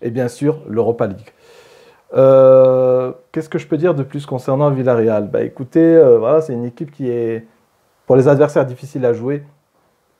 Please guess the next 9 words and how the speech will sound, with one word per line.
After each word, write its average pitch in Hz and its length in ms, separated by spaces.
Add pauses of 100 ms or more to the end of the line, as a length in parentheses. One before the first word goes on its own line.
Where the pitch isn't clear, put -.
(360)
Voilà, 107 240
c'est, 107 320
c'est 131 140
les 123 140
équipes 143 240
qui - 80
ont 127 80
la 123 140
grinta. 135 540